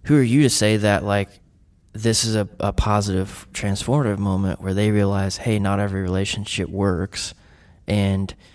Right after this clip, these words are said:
I have to act a little different around this person than this person"? That could be something that fosters resiliency and the ability to, like, hold space in a conference call or something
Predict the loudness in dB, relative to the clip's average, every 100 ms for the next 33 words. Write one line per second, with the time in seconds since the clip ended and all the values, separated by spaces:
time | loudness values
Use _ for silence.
0 | -20 -12 -2 2 2 2 0 -2 -2 -8
1 | -8 -6 -4 -2 -2 -2 -4 -4 -2 -2
2 | -2 -2 -2 -6 -6 -6 -6 -4 -2 -2
3 | -4 -10 -10 -12 -14 -12 -2 -2 2 2
4 | 4 4 2 0 -4 _ _ _ _ _
5 | _ _ -6 -2 -2 -2 -2 -4 -2 -2
6 | 0 -2 -2 -4 0 0 0 0 -4 -4
7 | -2 -2 0 0 2 2 -2 -2 -4 -4
8 | -6 -18 -20 -20 -20 _ _ 0 0 0
9 | 0 0 0 -2 -4 -4 -2 -2 0 -4
10 | -6 -6 -8 -10 -14 _ _ _ _ -4
11 | -4 -6 -8 -12 -14